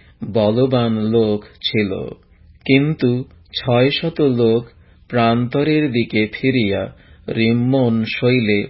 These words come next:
পলায়ন করিয়া সেই রিম্মন শৈলে চারি মাস বাস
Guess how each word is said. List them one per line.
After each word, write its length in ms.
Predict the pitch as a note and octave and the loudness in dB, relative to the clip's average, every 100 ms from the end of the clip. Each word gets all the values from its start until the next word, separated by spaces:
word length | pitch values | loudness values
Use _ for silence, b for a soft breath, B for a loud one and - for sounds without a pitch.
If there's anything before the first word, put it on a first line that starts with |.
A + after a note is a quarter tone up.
| - | -4
পলায়ন 720 | G#2+ G#2+ A#2 A#2+ A2 G#2 G2+ | -2 0 0 0 0 -2 -4
করিয়া 520 | G2+ A#2 B2+ A#2 G2 G2 b b b | -2 0 2 0 0 -4 b b b
সেই 360 | - - A2+ G#2+ - G#2 | -10 -2 0 0 -4 -4
রিম্মন 580 | A2 A2 A#2 B2+ C3 C#3 | -2 0 0 0 0 0
শৈলে 640 | C3 - B2+ G#2 F2 D#2+ - _ _ _ _ | -4 -2 0 0 -2 -8 -10 _ _ _ _
চারি 420 | - A2+ A2+ B2+ | 0 2 4 2
মাস 280 | C#3 A2+ G#2+ - - A2+ G2+ | 2 0 -2 -6 -6 -6 0
বাস 360 | A2 G#2+ G#2 | 0 0 -2